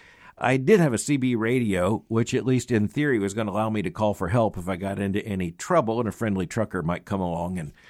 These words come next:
be of assistance. But quite frankly, I got into my Mustang, I headed out, went to college, and one of the big issues was, and I had such a close relationship with my parents, but one of the big issues was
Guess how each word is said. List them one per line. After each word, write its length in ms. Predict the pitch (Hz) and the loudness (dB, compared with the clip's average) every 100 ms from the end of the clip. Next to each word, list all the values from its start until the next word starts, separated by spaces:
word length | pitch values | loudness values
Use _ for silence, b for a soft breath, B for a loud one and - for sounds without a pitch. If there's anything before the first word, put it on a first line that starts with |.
| b b b - | b b b -4
be 200 | 85 113 | 2 4
of 140 | 101 | 4
assistance. 720 | 87 - 139 131 - 95 - - B B B B | 0 -2 -2 -2 -4 -6 -6 -12 B B B B
But 120 | 139 | 0
quite 240 | 160 160 160 | 4 4 4
frankly, 520 | 175 175 165 165 151 | 2 2 2 2 2
I 120 | 127 | 0
got 200 | 117 139 | 0 0
into 200 | 147 131 | 0 0
my 100 | 127 | 0
Mustang, 460 | 123 120 123 117 110 | -2 -2 -2 -2 0
I 80 | |
headed 200 | 120 135 | 0 0
out, 300 | 127 117 - - - _ | 0 0 -2 -10 -20 _
went 180 | 131 135 | 4 4
to 80 | - | 4
college, 560 | 135 123 117 113 - b b b b b - | 4 4 4 0 -6 b b b b b 2
and 420 | 147 147 147 135 _ _ _ _ | 4 6 4 2 _ _ _ _
one 280 | 147 143 196 | -2 2 4
of 80 | 233 | 2
the 80 | |
big 220 | 135 160 143 | 2 0 0
issues 380 | 131 135 120 | 0 0 0
was, 420 | 107 95 95 - - - | 2 2 0 -6 -14 -4
and 140 | 127 | 0
I 60 | 143 | 2
had 140 | 135 | 0
such 180 | 131 113 | -2 -6
a 40 | |
close 300 | - 139 147 | -2 -2 0
relationship 540 | 127 113 - 101 107 92 | 0 -2 -2 -4 -4 -4
with 100 | 82 | -4
my 140 | 82 | -4
parents, 480 | - 87 78 65 - b b b b | -4 -6 -6 -10 -18 b b b b
but 100 | - | 0
one 120 | 147 | 2
of 80 | 175 | 4
the 80 | 156 | 2
big 180 | 175 160 | 0 0
issues 320 | 147 131 107 | 0 -2 0
was 380 | 98 87 85 | 0 -2 -2